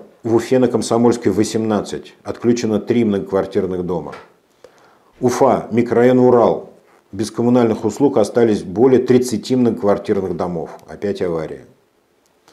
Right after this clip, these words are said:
Но даже у тех, у кого ничего не лопнуло и не взорвалось, зачастую холодно в квартирах. Температура иногда не достигает семнадцати градусов в помещениях.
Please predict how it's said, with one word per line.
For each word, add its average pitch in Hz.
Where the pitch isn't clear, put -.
Но 117
даже 135
у 131
тех, 127
у 107
кого 117
ничего 110
не 123
лопнуло 101
и 104
не 107
взорвалось, 104
зачастую 104
холодно 113
в -
квартирах. 101
Температура 110
иногда 107
не 123
достигает 113
семнадцати 110
градусов 98
в -
помещениях. 98